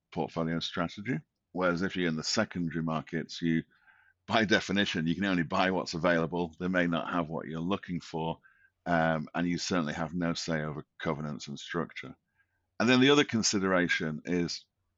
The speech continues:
you know, as the, um, funds have got larger, we're writing larger and larger loans. We need to do that to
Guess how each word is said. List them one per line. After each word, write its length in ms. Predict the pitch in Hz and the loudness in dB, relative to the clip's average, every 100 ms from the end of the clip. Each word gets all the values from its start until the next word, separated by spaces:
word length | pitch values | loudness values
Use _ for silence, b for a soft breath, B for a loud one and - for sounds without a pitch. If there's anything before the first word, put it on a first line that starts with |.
| _ _ - - | _ _ -12 -4
you 80 | |
know, 80 | 98 - | -2 0
as 180 | 101 85 | 0 2
the, 400 | 98 92 90 85 _ | 2 4 2 0 _
um, 300 | 85 85 78 - | -2 0 -2 -8
funds 360 | - 104 95 82 | -4 -2 0 -4
have 100 | 78 | -4
got 180 | 85 69 | -4 0
larger, 520 | 92 104 92 87 76 - - | 2 2 2 -2 -2 -8 -10
we're 240 | 85 87 | -2 0
writing 540 | 87 90 87 85 80 78 - | 2 2 0 -2 -4 -6 -6
larger 320 | 87 87 80 | -2 0 0
and 80 | 85 | 0
larger 240 | 85 78 90 | 0 0 2
loans. 340 | 98 71 78 | 2 0 -4
We 80 | 80 | -4
need 140 | 78 | -6
to 100 | - | -6
do 160 | 85 80 | -4 -2
that 240 | 78 76 - | -2 -4 -6
to 200 | 78 76 | -6 -6